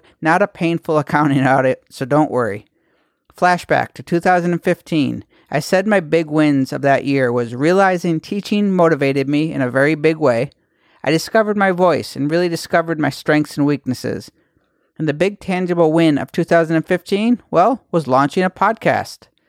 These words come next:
So two thousand and fifteen was the year of self-awareness for me in understanding my strengths and weaknesses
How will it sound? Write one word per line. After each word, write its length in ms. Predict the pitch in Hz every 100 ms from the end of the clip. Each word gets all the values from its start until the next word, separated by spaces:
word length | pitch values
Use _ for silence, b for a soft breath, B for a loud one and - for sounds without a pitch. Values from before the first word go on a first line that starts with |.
| _ _ _
So 140 | - 165
two 180 | - 214
thousand 340 | 240 226 208
and 80 | 190
fifteen 540 | 214 - 214 180 147
was 140 | 143 135
the 140 | 156
year 320 | 156 175 185
of 80 | 156
self-awareness 880 | - 175 185 - 151 147 143 131 -
for 180 | - 127
me 340 | 123 120 107 -
in 80 |
understanding 600 | 160 180 175 - 165 160
my 100 | 151
strengths 500 | 135 - 160 147 -
and 140 | - 135
weaknesses 640 | 147 139 131 - 117 120